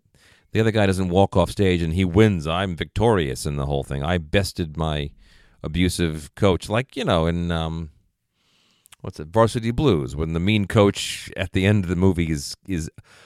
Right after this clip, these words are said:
ostracized by his players and is kicked out, and then the, the, the other guy takes over, and that's how you, you, you, you vanquish the bad guy, and then you, you know, you win the game. In this case, he seems to team up with him by the end of that solo he's doing for twenty minutes.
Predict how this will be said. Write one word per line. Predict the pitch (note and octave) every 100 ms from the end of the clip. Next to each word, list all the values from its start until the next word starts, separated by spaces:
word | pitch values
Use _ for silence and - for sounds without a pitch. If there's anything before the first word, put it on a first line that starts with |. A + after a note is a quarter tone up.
| _
ostracized | - G2+ - G2 F#2+ F2+
by | F2 F2
his | E2+
players | - F#2 F2+ E2+
and | E2
is | D#2
kicked | - - - A#2+
out, | G2 B1+ B1
and | E2 D#2+
then | D#2+ D2+ D2+
the, | D#2+ E2+
the, | F2+ E2+
the | C#2 E2+
other | F#2 F2+
guy | D#2+ D2
takes | - D2+ -
over, | D2 C#2+ E2
and | D#2+
that's | F2+ -
how | E2+ D#2+
you, | D2+ D2+ D2 - _ _ _ -
you, | E2+ D2+ -
you, | F2 D2+ C#2+ -
you | G#2 F2
vanquish | E2+ G2 G2+ F#2+ -
the | F2
bad | E2+ F2 E2
guy, | D2+ C2+ B1 C2 _ _ _ _ -
and | D2+ D2 C#2 C#2 - - _ _ _ _ -
then | D#2+ D#2
you, | D#2+ -
you | F2 D#2+
know, | C2+
you | C#2+ D#2
win | D#2
the | C#2+
game. | D2 A2 E2 D#2 _ _ -
In | C3
this | B3 -
case, | G2 E2+ -
he | - G3
seems | F#3+ A3 F#3+
to | E3
team | D3+ - E3+
up | B3 -
with | A2
him | G2 D#2+
by | F#2 F#2+
the | F#2+ A#2
end | F3 G2+
of | D#2+
that | F2 -
solo | - G3+ D3+ C#2 C2+
he's | C2+
doing | - B1 A#1
for | -
twenty | - B1 G#1+
minutes. | G1+ G1+ - - -